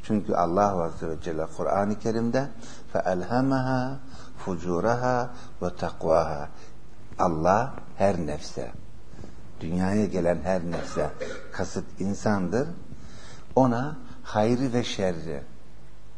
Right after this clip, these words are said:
anlayabilecek, bu hayırdır diyebilecek, bu şerdir diyebilecek, itaatini ve isyanını ona ilham etmiştir. İnsan buna mülhem, yani bu duygularla donatılarak dünyaya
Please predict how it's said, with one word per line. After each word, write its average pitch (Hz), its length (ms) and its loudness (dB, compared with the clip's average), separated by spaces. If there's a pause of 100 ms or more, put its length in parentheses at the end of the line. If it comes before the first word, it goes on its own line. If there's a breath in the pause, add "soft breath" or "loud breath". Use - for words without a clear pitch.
(160)
anlayabilecek, 90 1040 2 (520 loud breath)
bu 113 80 2
hayırdır 104 720 4
diyebilecek, 82 680 -2 (420 loud breath)
bu 110 80 0
şerdir 104 580 2
diyebilecek, 85 640 0 (500 loud breath)
itaatini 120 760 0
ve 135 140 4
isyanını 101 840 0 (380 loud breath)
ona 107 240 4
ilham 95 520 -2
etmiştir. 80 540 -4 (400 loud breath)
İnsan 98 540 0
buna 87 440 -2
mülhem, 92 560 0 (360 loud breath)
yani 104 340 2 (120)
bu 135 160 2
duygularla 113 800 4
donatılarak 101 840 2
dünyaya 92 600 -2